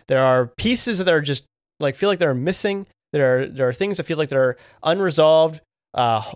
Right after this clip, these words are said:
you know, big old shotgun-sized holes in the script. But then there's, you know, this, a really great performance.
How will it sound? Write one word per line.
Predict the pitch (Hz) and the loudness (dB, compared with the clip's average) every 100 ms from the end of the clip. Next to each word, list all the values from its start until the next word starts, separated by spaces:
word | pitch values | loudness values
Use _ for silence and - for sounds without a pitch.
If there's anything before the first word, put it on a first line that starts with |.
| - | -14
you | 139 147 | -6 -2
know, | 123 | -2
big | 117 175 | 0 2
old | 196 180 156 - | 4 4 2 -4
shotgun-sized | - 165 - 170 151 165 156 147 | -2 -2 0 -2 0 0 0 -2
holes | - 143 139 139 131 - | -2 0 0 0 -4 -6
in | 156 139 | -6 -4
the | 131 | -4
script. | 123 - 151 139 - _ - - | -4 -4 -2 -2 -4 _ -20 -4
But | 147 151 156 160 | 0 0 -4 -4
then | 160 156 151 - | 0 0 -2 -6
there's, | 170 170 156 - _ | -2 -2 -4 -10 _
you | 143 139 | -4 -2
know, | 131 | 0
this, | 131 - _ _ _ _ - | -2 -4 _ _ _ _ -10
a | 123 | -8
really | 113 120 127 | -4 -4 0
great | 147 | -2
performance. | 160 160 214 214 208 - | -2 -2 0 2 0 -2